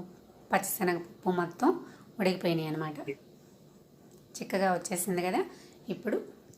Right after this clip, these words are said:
చివరగా పాలు పోసేసుకుందాం. మనం ముందుగా కాగబెట్టి పెట్టుకున్న పాలు అందులో పోసేసుకోవాలండి. మీకు సరిపోని ఎన్ని కావ-, ఎన్ని పడతాయో అన్నీ చూసి పోసుకోండి.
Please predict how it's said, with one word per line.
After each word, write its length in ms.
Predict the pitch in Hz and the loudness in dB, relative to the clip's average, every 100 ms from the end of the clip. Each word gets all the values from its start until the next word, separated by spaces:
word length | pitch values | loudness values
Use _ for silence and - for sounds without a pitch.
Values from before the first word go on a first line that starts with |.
| - | -8
చివరగా 360 | - 185 180 220 381 - - - - - | 0 2 2 0 -2 -8 -20 -20 -20 2
పాలు 220 | 202 185 185 | 6 8 6
పోసేసుకుందాం. 680 | 185 170 165 - 170 165 170 - - - - - | -2 -4 -4 -4 -2 -2 -4 -10 -20 -20 -12 0
మనం 160 | 180 180 | 2 2
ముందుగా 240 | 180 185 185 | 2 0 4
కాగబెట్టి 500 | 185 180 185 185 240 294 - - - - | 4 4 0 0 0 -2 -6 -16 -10 -4
పెట్టుకున్న 340 | 185 - 180 175 | -4 -2 -2 2
పాలు 300 | 180 170 214 - - - - - - 185 | 2 4 2 -2 -8 -20 -20 -20 -4 0
అందులో 240 | 180 185 190 | 2 2 0
పోసేసుకోవాలండి. 840 | 180 185 180 - 170 170 170 196 226 | -2 -2 -2 2 2 2 0 0 0
మీకు 140 | 175 - | 0 2
సరిపోని 440 | 175 170 175 175 170 | 0 0 0 2 2
ఎన్ని 120 | 170 | 2
కావ-, 200 | 175 170 233 180 | 2 0 0 0
ఎన్ని 220 | 180 180 175 175 175 175 170 | 2 2 2 0 0 -2 -2
పడతాయో 320 | 185 - 202 202 | -4 0 0 2
అన్నీ 180 | 190 302 - - - - | 2 0 -2 -12 -10 -6
చూసి 220 | 190 311 330 | -4 -4 -4
పోసుకోండి. 500 | 196 190 - 180 202 | -2 -4 -4 -2 0